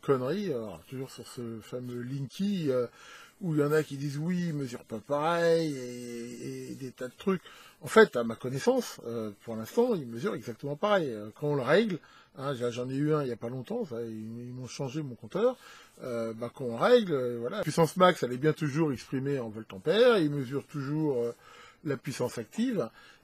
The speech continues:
et contrairement à ce que j'ai souvent lu, même s'il est peut-être capable de mesurer la puissance réactive, c'est pas pour ça qu'il a facture. Pour l'instant, euh, enfin, du moins à ma connaissance, il n'y a absolument aucun changement à ce niveau-là,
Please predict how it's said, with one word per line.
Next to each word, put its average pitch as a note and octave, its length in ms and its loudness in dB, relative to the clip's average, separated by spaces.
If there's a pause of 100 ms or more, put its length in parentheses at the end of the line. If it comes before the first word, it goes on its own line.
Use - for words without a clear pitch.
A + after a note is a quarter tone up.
et G3 320 10
contrairement D#3+ 440 6
à D3 40 8
ce - 120 -6
que C3+ 60 -4
j'ai B2 80 -6
souvent C3+ 340 -2
lu, C4 120 2
même E3+ 180 2
s'il D3+ 220 -2
est D3 100 6
peut-être D3+ 440 -2
capable D#3+ 420 6
de B2+ 140 -8
mesurer D#3+ 600 2
la B2+ 100 2
puissance B2 520 -12
réactive, B2 640 -4 (560)
c'est - 120 -20
pas G#2+ 100 -12
pour - 160 -18
ça G3+ 160 2
qu'il A2 500 -6
a G2+ 60 -12
facture. D3+ 360 -6 (120)
Pour A#2+ 100 -6
l'instant, F#3+ 480 0
euh, B2 220 -4
enfin, - 240 -10
du - 100 -16
moins C#3 160 -10
à A#2+ 40 -8
ma A2 100 -8
connaissance, B2+ 520 -4 (200)
il C#3 80 -12
n'y C3 80 -4
a - 20 0
absolument F3+ 480 -2
aucun F#3+ 260 -2
changement F3 540 -4 (540)
à F3 180 4
ce - 180 -4
niveau-là, C#3+ 680 2